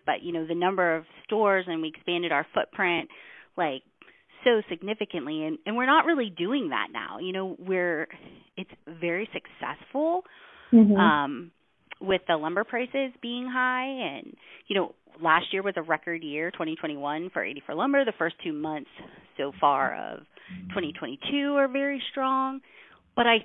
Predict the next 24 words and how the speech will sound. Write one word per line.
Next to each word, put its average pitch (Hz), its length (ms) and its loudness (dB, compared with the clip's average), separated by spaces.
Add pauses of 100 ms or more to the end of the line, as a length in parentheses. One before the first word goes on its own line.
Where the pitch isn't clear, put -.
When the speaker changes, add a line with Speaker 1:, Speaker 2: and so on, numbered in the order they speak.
Speaker 1:
think 240 320 -6
we're 190 460 -4
just 202 220 -2 (360)
operating 196 640 0
business 175 360 -2
as 175 80 0
usual, 156 520 -2
you 151 80 -4
know, 160 120 -4 (100)
trying 175 300 0
to - 280 -16
keep, 175 200 -8 (800)
keep 202 160 -8
things 202 260 -2
under 202 160 -2
control, 185 680 4
and, 151 400 -2
you 190 140 -6
know, 190 60 -2
you 196 200 -6
just 190 300 -4
don't 160 320 0
know 165 500 6 (300)
Speaker 2:
Right. 190 200 6